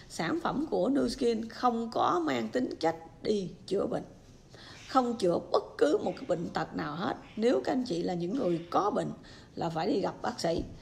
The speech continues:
để được sự can thiệp và giúp đỡ của bác sĩ để giúp các anh chị làm thế nào đó để khôi phục căn bệnh của các anh chị.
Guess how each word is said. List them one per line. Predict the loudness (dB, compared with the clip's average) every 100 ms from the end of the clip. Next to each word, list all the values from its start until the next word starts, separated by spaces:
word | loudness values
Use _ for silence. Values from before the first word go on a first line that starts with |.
| -12 -2
để | 2
được | 2
sự | 2 -2 0
can | 2 2 0
thiệp | -2 0
và | -2
giúp | -2 -2
đỡ | -4 -4
của | -2
bác | -2 -2
sĩ | -4 -4 -4
để | -2
giúp | -2 0
các | 0
anh | 0
chị | -2 -4 -6 -12 -16 -6
làm | -4 -2
thế | -2
nào | -2 -2
đó | -2
để | 0
khôi | 0 0 0
phục | 0 -4
căn | -4 -4
bệnh | -4 -6
của | -6
các | -4
anh | -4
chị. | -6